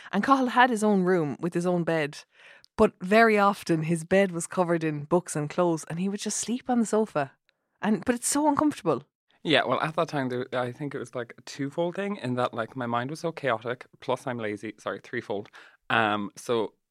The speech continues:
Speaker 2: my bed would always be covered in clothes that I, 'cause remember me trying to pick an outfit to go out?
Speaker 1: Yes.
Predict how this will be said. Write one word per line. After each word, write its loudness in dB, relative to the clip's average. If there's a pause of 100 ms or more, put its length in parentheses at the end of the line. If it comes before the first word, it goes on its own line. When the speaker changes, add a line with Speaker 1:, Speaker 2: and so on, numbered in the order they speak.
(120)
Speaker 2:
my 0
bed 0
would -6
always 0
be -8
covered -6
in -10
clothes -6 (220)
that -4
I, -4 (400)
'cause -10 (400)
remember -2
me -4
trying -8
to -20
pick -12
an -6
outfit -10
to -18
go -8
out? -12 (160)
Speaker 1:
Yes. -6